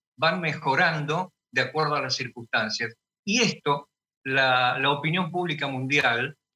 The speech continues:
que es la que tiene la llave, en definitiva, de, del sí o el no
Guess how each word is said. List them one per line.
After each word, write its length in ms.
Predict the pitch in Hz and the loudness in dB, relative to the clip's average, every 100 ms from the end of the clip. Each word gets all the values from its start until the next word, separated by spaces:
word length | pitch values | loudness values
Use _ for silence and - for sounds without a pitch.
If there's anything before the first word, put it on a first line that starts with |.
| - | 0
que 200 | 135 165 | 2 4
es 80 | |
la 180 | 170 147 | 4 2
que 100 | 135 | 0
tiene 300 | 131 151 170 | -4 -2 0
la 120 | 143 | 0
llave, 420 | 120 214 160 117 117 | 2 2 2 -2 -6
en 100 | 113 | -8
definitiva, 840 | 110 123 120 120 123 113 156 165 _ _ _ _ _ - | -12 -10 -8 -4 -4 0 -2 -2 _ _ _ _ _ -14
de, 380 | 110 113 120 | -8 -6 -6
del 340 | 123 123 120 110 | -2 -2 0 0
sí 340 | - 185 185 | 0 2 -2
o 160 | 151 120 | -2 -2
el 160 | 117 160 | 0 0
no 320 | 135 113 | 0 -2